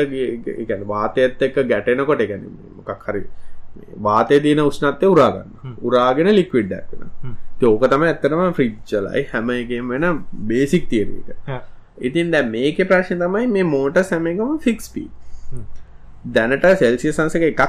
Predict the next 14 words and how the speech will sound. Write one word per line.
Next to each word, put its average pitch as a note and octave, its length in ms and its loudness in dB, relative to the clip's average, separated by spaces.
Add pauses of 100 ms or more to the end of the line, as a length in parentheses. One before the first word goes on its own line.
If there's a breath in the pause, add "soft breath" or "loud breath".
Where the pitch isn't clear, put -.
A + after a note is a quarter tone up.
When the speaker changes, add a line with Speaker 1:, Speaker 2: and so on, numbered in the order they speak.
Speaker 1:
අඩු D#3+ 200 4
කරන්න E3+ 320 2
ඕන E3+ 180 0
නම් F3 140 0
මේක E3+ 220 0
ෆුල් E3 180 4
ස්පීඩ් B2+ 300 -2
එකේ G#2+ 200 0
දුවන්නේ. G#2+ 500 -4
එක්ක - 260 -4
on, F#3+ 280 8
එක්ක F#3+ 200 0
off. - 220 -2 (360)
Speaker 2:
හ්ම්. A#2 200 -12